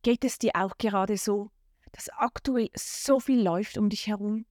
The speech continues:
so viel Veränderungen gerade angesagt sind, im Außen wie im Innen? Alles dreht sich einmal, das ganze System wird einmal auf den Kopf gestellt. Und es ist für mich auf jeden Fall aktuell nicht ganz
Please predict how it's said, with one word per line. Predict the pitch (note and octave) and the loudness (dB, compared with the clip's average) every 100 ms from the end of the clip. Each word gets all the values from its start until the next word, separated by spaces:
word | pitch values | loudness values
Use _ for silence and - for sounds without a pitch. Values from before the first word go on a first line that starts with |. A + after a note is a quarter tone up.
| _ _ | _ _
so | - C#4 | -2 0
viel | C4+ B3 | 0 -2
Veränderungen | - - A3+ C4 C4+ B3+ A#3+ A3 F#3+ | -6 -2 4 6 6 4 2 2 0
gerade | F#3+ F3+ F#3+ G#3+ A#3 | -2 0 0 0 0
angesagt | F3+ A3 A#3 A3+ A3 - - | 0 0 0 0 -2 -4 -2
sind, | A#3 A#3 A3+ _ _ _ _ _ - A#3 | 2 2 0 _ _ _ _ _ -8 0
im | A#3 | 0
Außen | - G3 A3 - - B3 A#3 _ - | 4 2 2 -2 0 2 2 _ -8
wie | G#3 A3+ | -6 0
im | A#3+ | 0
Innen? | - A#3 A#3 A#3 A#3 _ _ _ _ _ _ | 2 2 4 2 0 _ _ _ _ _ _
Alles | - D4 C#4 - | 0 2 0 -2
dreht | A#3 C4 C4+ | 0 0 0
sich | A3+ - | -4 -2
einmal, | G3 G3+ | -2 0
das | G3 - | -2 -2
ganze | C4+ C4+ C4+ | 0 0 0
System | B3 A3+ - A3+ A3 | 0 0 2 4 4
wird | F#3+ | 0
einmal | - F#3+ F#3+ | 0 0 0
auf | E3+ - | -2 0
den | F#3 | -2
Kopf | - F3 - | 0 -4 -6
gestellt. | - - A2 G#2 - - _ _ _ _ _ _ _ _ - | -10 -8 -6 -8 -10 -20 _ _ _ _ _ _ _ _ -2
Und | A#3+ | 4
es | A#3+ A#3+ | 4 4
ist | A#3 - - _ _ _ _ _ | -2 -4 -20 _ _ _ _ _
für | - - G#3+ | -8 0 4
mich | D#4+ - C#4+ | 4 2 -4
auf | - | -4
jeden | F#3 F3 | -4 -2
Fall | E3+ E3+ | -4 -4
aktuell | G3 - - G#3 | -4 -4 0 2
nicht | G3+ - | 0 -2
ganz | - G#3 | 0 0